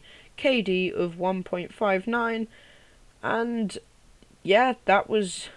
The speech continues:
pretty disappointing for <laughs> Fnatic there. Uh, Ninjas in Pyjamas, however, thrashed Immortals. They, uh,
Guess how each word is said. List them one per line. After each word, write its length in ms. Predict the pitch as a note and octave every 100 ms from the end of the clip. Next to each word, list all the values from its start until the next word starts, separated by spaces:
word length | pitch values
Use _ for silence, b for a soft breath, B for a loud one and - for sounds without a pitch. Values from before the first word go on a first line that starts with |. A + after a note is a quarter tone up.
| B B -
pretty 300 | - B3 A3+
disappointing 880 | G3 G#3 G3 E3+ G#3 F#3+ - F3 D#3
for 280 | - - G3
<laughs> 140 | -
Fnatic 560 | F3 F#3+ G3+ - E3+ -
there. 260 | D#3 D#3 - B B B B B B B B B _
Uh, 160 | E3 E3
Ninjas 320 | A3 B3 A#3+
in 160 | A#3 G3+
Pyjamas, 460 | F#3+ A#3+ B3 G#3+
however, 400 | G#3+ G3+ G3 G3 -
thrashed 800 | - - A#3 A#3+ G#3 - - - - _
Immortals. 1000 | - E3 F#3 B3+ C4 - G3 B3+ C#4+ - b b b b b b - - _ - _ -
They, 640 | F3+ G3 F#3 E3 D#3 D#3+ - - _
uh, 300 | E3 D#3 D3